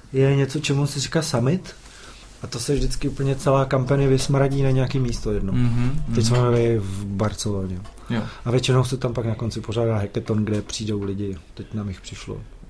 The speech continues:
Speaker 1: sto padesát,
Speaker 2: Mhm,
Speaker 1: prostě,
Speaker 2: to je
Speaker 1: nevím,
Speaker 2: hezky.
Speaker 1: něco takového.
Speaker 2: Jak velká
Speaker 1: Že
Speaker 2: je
Speaker 1: my máme
Speaker 2: komunita?
Speaker 1: pronajm-, pronajmutý jako coworkingový centrum vždycky
Speaker 2: Aha.
Speaker 1: celý.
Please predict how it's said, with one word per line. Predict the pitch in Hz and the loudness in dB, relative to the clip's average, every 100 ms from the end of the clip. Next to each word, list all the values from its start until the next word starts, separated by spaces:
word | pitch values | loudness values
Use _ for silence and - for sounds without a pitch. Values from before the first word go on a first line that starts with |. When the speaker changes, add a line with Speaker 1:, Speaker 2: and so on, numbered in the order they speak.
| - - - - - - - - - | -20 -20 -20 -20 -20 -18 -18 -20 -20
Speaker 1:
sto | - 92 | -14 -10
padesát, | 101 104 - 139 - | -8 -10 -10 -10 0
Speaker 2:
Mhm, | 127 131 | 4 6
Speaker 1:
prostě, | 120 | 6
Speaker 2:
to | 110 107 113 | 6 4 2
je | |
Speaker 1:
nevím, | |
Speaker 2:
hezky. | 104 113 113 110 | -2 -2 -6 -6
Speaker 1:
něco | 98 - | -10 -8
takového. | 110 - - | -8 -8 -4
Speaker 2:
Jak | 127 | 0
velká | 147 185 | 2 2
Speaker 1:
Že | |
Speaker 2:
je | 135 | 4
Speaker 1:
my | 151 | 6
máme | 147 151 | 6 4
Speaker 2:
komunita? | 113 147 | 2 2
Speaker 1:
pronajm-, | 143 139 135 | 2 2 0
pronajmutý | 135 139 139 139 - 139 | 0 4 8 10 10 10
jako | 131 135 135 | 8 4 2
coworkingový | 131 131 127 127 131 | 2 2 2 4 2
centrum | 123 117 110 104 | 2 0 0 -2
vždycky | 101 - | -2 -2
Speaker 2:
Aha. | 120 | 0
Speaker 1:
celý. | 117 117 | 2 0